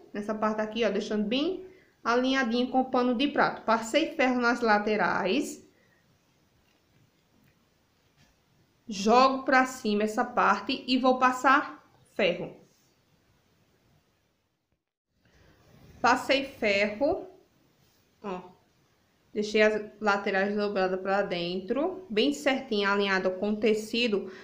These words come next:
Agora eu vou passar uma costura aqui pra fechar essa lateral, desse lado e desse outro. Vou deixar essa parte aqui aberta.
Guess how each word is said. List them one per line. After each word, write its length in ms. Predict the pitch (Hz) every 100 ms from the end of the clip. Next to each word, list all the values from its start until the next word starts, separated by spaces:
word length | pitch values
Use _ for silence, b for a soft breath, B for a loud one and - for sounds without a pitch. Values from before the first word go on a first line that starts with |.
| B B
Agora 280 | 208 240 262
eu 20 |
vou 100 | 277
passar 380 | 269 269 277 254
uma 220 | 262 262
costura 680 | 320 294 - 254 240 - - -
aqui 640 | 226 247 - 240 269 285 -
pra 100 | 240
fechar 300 | 247 262 254
essa 180 | 254 262
lateral, 760 | 254 254 277 262 190 170 - -
desse 260 | 214 220 277
lado 460 | 254 240 240 302 B B B B _
e 120 | 285
desse 400 | 240 233 - 320
outro. 400 | 262 185 180 165 - - _ _
Vou 140 | 220 214
deixar 240 | 214 233
essa 140 | 226 226
parte 280 | 220 220
aqui 160 | 226 233
aberta. 520 | 254 285 - - 165